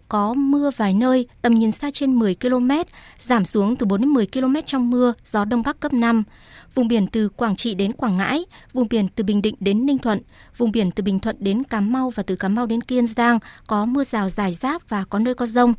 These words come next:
Trong cơn dông có khả năng xảy ra lốc xoáy và gió giật mạnh. Tầm nhìn xa trên mười ki-lô-mét, giảm xuống từ bốn đến mười ki-lô-mét trong mưa, gió Đông Bắc cấp bốn. Khu vực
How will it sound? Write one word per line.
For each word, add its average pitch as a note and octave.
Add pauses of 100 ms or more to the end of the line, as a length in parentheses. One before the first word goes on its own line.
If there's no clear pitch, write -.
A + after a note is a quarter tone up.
(320)
Trong D4
cơn C#4
dông C4
có A3+
khả G#3+
năng A#3+
xảy G#3+
ra F3+
lốc D4+
xoáy A3
và G3
gió F3+
giật A3+
mạnh. G3+ (460)
Tầm B3
nhìn A#3+
xa D4
trên C#4
mười A3+
ki-lô-mét, B3+ (220)
giảm A3
xuống G3+
từ A#3
bốn G3
đến B3+
mười A#3+
ki-lô-mét C4
trong A#3+
mưa, A#3 (200)
gió G#3+
Đông A#3
Bắc C#4+
cấp B3+
bốn. G3+ (640)
Khu D#4+
vực A#3+